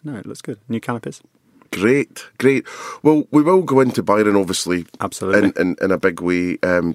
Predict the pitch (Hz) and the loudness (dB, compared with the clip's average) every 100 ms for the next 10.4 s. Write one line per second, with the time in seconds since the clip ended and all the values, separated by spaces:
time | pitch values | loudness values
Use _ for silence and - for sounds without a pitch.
0 | - 87 - 90 - - 80 82 - 87 | -6 -6 -2 -2 -2 0 0 0 -4 -4
1 | 92 82 90 - 107 - - 80 80 _ | -4 -2 -4 0 0 0 -2 -2 -2 _
2 | - 85 82 76 - - - 87 82 - | -4 0 0 -4 -16 -18 -6 -2 -2 -4
3 | 82 87 87 78 - - 82 85 85 78 | -8 -2 -2 -2 -8 -4 0 0 0 -2
4 | - 90 85 - - - - - 90 85 | -2 0 -2 -4 -16 -18 -20 -8 0 0
5 | - 90 - 104 - 92 90 - 90 87 | 0 -6 -2 0 0 0 0 0 0 -2
6 | - _ - - 110 104 95 98 85 80 | -6 _ -12 -4 -2 2 0 0 -4 -4
7 | 104 95 95 - 101 90 78 85 80 80 | -4 0 -2 -2 -2 -2 -2 -2 -2 -4
8 | 90 85 82 - - - _ - 90 - | 0 2 0 -4 -20 -20 _ -2 -2 -2
9 | - 85 98 90 87 85 - 82 80 85 | -4 -2 0 0 0 0 0 -2 -2 -2
10 | 82 80 87 82 | -2 -2 -2 -4